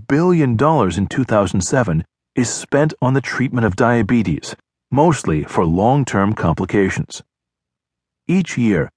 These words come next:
tens of thousands of Americans lose their eyesight because of diabetes,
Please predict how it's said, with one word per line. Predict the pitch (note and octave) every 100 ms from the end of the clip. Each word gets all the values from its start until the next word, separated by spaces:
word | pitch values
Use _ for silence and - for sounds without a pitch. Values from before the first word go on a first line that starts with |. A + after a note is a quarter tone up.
| _
tens | - - D3 G3+ G3+
of | F#3 -
thousands | B2+ A#2+ B2+ B2 A#2
of |
Americans | G#2 G2 F#2+ F2 F#2+ E2+
lose | D#2 D#2+ A#2+ D#3+ D#3+
their | A2+ B2+ -
eyesight | A2+ B2+ - F2 D#2+
because | - A#2 G#2+
of | F#2+
diabetes, | G#2+ A2 G#2 F#2 A2 E2+ -